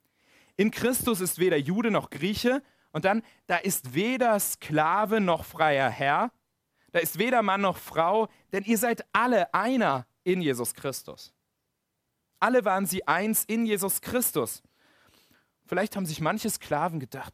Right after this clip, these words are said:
„Boah, das ist doch super.“ Ja, diese, diese Einheit in Christus, führt die nicht dazu, dass wir von einem auf den anderen Tag jetzt vielleicht zu freien Menschen werden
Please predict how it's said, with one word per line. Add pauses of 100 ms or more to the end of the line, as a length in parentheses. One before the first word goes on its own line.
„Boah,
das
ist
doch
super.“ (1300)
Ja,
diese,
diese
Einheit
in
Christus,
führt
die
nicht
dazu,
dass
wir
von
einem
auf
den
anderen
Tag
jetzt
vielleicht
zu
freien
Menschen
werden